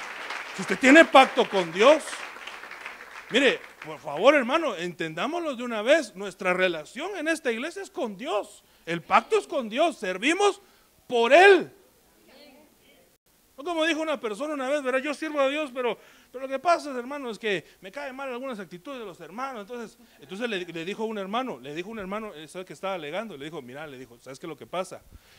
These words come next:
es que yo no sirvo a Dios por los hermanos, sino porque estoy tan agradecido con Dios".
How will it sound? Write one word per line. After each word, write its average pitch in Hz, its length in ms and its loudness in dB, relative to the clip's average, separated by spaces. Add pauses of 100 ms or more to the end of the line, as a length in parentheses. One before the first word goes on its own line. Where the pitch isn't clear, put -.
(160)
es 147 100 -12
que 151 160 -8
yo 165 160 -8
no 180 160 -8
sirvo 185 580 -6
a 123 80 -10
Dios 175 600 -10 (640)
por 226 180 4
los 165 240 -4
hermanos, 170 580 -4
sino 143 300 -14
porque 135 200 -14
estoy 127 160 -16 (260)
tan 403 320 6
agradecido 285 1080 2
con 196 220 -8
Dios". 294 500 -12